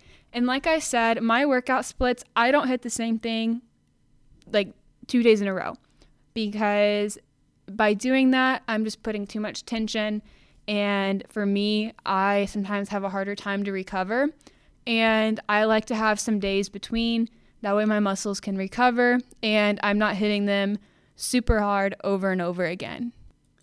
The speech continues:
So just for this podcast, I'm going to explain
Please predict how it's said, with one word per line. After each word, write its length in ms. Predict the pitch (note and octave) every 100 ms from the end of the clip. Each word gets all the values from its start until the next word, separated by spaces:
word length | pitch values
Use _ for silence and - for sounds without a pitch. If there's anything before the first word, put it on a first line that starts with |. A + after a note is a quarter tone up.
| _ _ _
So 220 | - B3+
just 380 | A3+ C4+ D#4+ -
for 140 | C4+
this 160 | B3+ A#3+
podcast, 640 | - G3 G3 G#3+ G3+ - -
I'm 180 | A#3 C4
going 320 | C#4 C#4 C4+
to 160 | - A#3
explain 800 | A3 - - G#3 G3 F#3+ F#3+